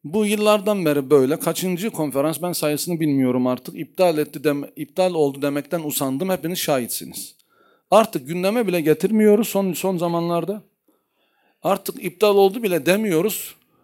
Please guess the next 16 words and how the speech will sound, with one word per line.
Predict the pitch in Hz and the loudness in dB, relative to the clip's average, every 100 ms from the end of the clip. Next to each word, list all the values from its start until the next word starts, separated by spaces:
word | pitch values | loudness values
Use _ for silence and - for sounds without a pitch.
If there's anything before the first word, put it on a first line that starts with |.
| _ _ _ _ _ | _ _ _ _ _
O | 180 | -4
kadar | 180 220 | 0 2
alıştık | 196 185 185 - - | 4 4 2 -2 0
ki | 240 | 4
artık. | 196 196 - 247 - - _ _ _ _ _ _ _ _ _ _ _ | 6 4 -2 -8 -12 -20 _ _ _ _ _ _ _ _ _ _ _
Yani | 170 | -4
bu | 254 | 0
kadar | 240 233 262 | 2 4 4
zulüm | 226 180 247 247 143 - _ _ _ _ _ _ _ _ _ | 2 4 6 4 2 -6 _ _ _ _ _ _ _ _ _
uzun | 190 214 294 | 0 2 2
zamandır | 247 202 170 151 147 | 4 4 2 0 0
devam | 147 160 156 147 | 4 6 8 6
ediyor. | 135 120 127 220 - - _ _ _ _ _ _ _ _ _ _ _ _ _ _ _ _ _ _ _ _ _ - | 2 0 -4 -6 -10 -20 _ _ _ _ _ _ _ _ _ _ _ _ _ _ _ _ _ _ _ _ _ 0
Ve | 196 208 208 | 4 4 4
ben | 262 208 | 2 4
de | 170 220 | 2 0